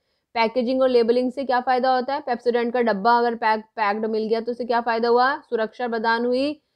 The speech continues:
जानकारी मिली और आकर्षक भी बन गया, अट्रैक्टिव भी बन गया, विज्ञापन में भी काम आता है। ब्रांडिंग एकदम देखने से पहचान में आता है, ये Nike का जूता है, ये Adidas का है, ये वुडलैंड का है,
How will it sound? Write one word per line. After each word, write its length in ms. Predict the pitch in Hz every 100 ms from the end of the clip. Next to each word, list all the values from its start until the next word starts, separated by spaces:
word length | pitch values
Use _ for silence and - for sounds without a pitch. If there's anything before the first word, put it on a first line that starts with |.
| _ 190
जानकारी 540 | 214 214 220 220 247
मिली 260 | 254 254 339
और 180 | 269
आकर्षक 580 | 262 262 262 269 269 277
भी 200 | 233 220
बन 260 | 185 175 170
गया, 120 | 175
अट्रैक्टिव 720 | - 226 214 240 214 - 202
भी 140 | 202
बन 200 | 185 190
गया, 120 | 196 269
विज्ञापन 500 | 262 220 220 202 202
में 160 | 190
भी 80 | 180
काम 240 | 170 165 165
आता 220 | 160 160
है। 100 | 170 _ _ _ 175
ब्रांडिंग 600 | 208 214 233 262 277 285 _ _ _
एकदम 320 | 220 214 254 226
देखने 360 | 220 214 247
से 120 | 240
पहचान 360 | 247 233 233 214
में 120 | 233
आता 240 | 240 233 254
है, 160 | 254
ये 140 | 240 226
Nike 260 | 202 202 190
का 100 | 220
जूता 320 | 208 208 214
है, 280 | 220 214 214
ये 140 | 220
Adidas 480 | 208 196 196 202 202 -
का 80 | 220
है, 280 | 220 208 214
ये 100 | 214
वुडलैंड 520 | 202 190 202 202 214
का 80 | 214
है, 460 | 214 226 233 _